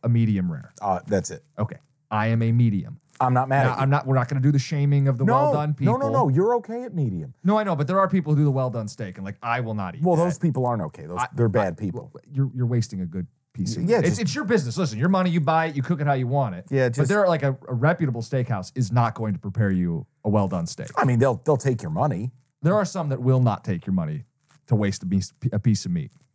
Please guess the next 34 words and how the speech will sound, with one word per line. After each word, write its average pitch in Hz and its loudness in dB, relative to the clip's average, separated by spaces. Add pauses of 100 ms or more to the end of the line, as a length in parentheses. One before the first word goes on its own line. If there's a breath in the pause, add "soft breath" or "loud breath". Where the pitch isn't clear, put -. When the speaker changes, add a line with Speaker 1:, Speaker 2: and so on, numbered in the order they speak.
(220)
Speaker 1:
Now, 151 2
that's 156 -2
not 151 2
the 127 -6
steakhouse 131 2
you're 127 2
going 113 2
to 107 0
every 101 -4
week. 226 -2
That's 156 0
the 135 -2
special 123 0
occasion 147 0
steakhouse, 98 -4
but 117 -6
it 98 -8
tells 160 4
you 127 -2
something 120 -6
if 110 -8
the 113 -12
place 131 -2
is 110 -12
doing 120 -2
it 107 -6
the - -10
best. 123 -2 (460)
Won't 127 2
Speaker 2:
Oh, 131 4
Speaker 1:
even 117 2
Speaker 2:
yeah. 120 2
Speaker 1:
entertain 135 2
it. 185 0